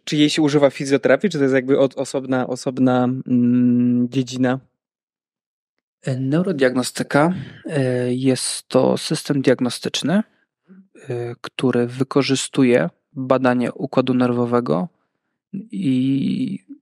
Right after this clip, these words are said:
Speaker 2: jak on reaguje na poszczególne bodźce, które do nas docierają.
Speaker 1: Okej.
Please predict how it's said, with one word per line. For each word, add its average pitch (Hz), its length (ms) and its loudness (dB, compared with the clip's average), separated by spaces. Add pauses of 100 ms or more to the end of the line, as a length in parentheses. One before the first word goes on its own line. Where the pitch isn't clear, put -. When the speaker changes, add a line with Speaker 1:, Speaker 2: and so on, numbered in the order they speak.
(360)
Speaker 2:
jak 131 240 2
on 131 120 -2
reaguje 123 500 4
na 120 180 -2
poszczególne 120 680 -2 (300)
bodźce, 131 380 0
które 123 240 -2
do 113 100 -2
nas 117 240 -4
docierają. - 400 -6 (240)
Speaker 1:
Okej. - 300 -12